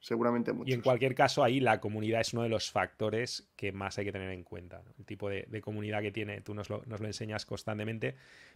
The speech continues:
Speaker 2: Pero entonces, volviendo un mo-, momento a mi ejemplo de Aave, que se puede aplicar a muchos otros ejemplos, o sea, yo, yo podría tenerlo dándome esa rentabilidad del ocho por ciento,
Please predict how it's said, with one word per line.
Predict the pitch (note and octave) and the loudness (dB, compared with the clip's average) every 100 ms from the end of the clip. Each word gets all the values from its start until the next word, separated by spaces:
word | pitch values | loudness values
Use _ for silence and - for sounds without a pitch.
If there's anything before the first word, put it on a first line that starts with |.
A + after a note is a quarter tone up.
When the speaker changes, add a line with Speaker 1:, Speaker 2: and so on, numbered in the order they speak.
| - | -2
Speaker 2:
Pero | |
entonces, | B2+ D#3 | 4 6
volviendo | E3+ D#3 F#3 | 8 8 6
un | |
mo-, | F#3 - | 4 4
momento | E3 D#3+ D3 | 2 2 6
a | C#3 | 4
mi | B2 | 4
ejemplo | - C3+ C#3 | 2 4 6
de | B2+ | 8
Aave, | C#3 C#3 | 6 4
que | A2 | 0
se | - | -4
puede | G2+ A#2+ | 0 4
aplicar | B2+ A#2+ G#2+ A#2 | 4 2 2 4
a | A2 | 4
muchos | A#2+ A#2 | 4 0
otros | A2+ A2+ | 0 0
ejemplos, | A2+ C#3 C#3 B2 C#3+ - - - - - - _ _ _ _ - - _ _ | -2 0 0 0 -2 -4 -12 -20 -20 -20 -20 _ _ _ _ -20 -20 _ _
o | - | 0
sea, | C3+ D3 | 8 8
yo, | B2+ D#3+ - - - _ - | 8 4 2 -18 -20 _ -12
yo | A#2+ D#3 | 0 2
podría | - F#3+ F#3 F3 E3+ D#3+ | 8 8 8 8 8 8
tenerlo | C#3 C#3 B2 A#2+ G2+ F#2+ _ _ _ | 6 4 4 2 2 -2 _ _ _
dándome | - C#3 C#3+ C#3 | 2 2 4 2
esa | C3 C3+ | 4 4
rentabilidad | B2 A#2+ A#2 A2+ A2 A2+ B2 | 6 4 4 4 4 4 4
del | A#2+ A#2 A2+ | 2 0 0
ocho | A#2+ C3 | 2 2
por | B2 G#2+ | 4 2
ciento, | - - A#2+ A#2 G2+ F#2+ | 0 2 4 4 0 -4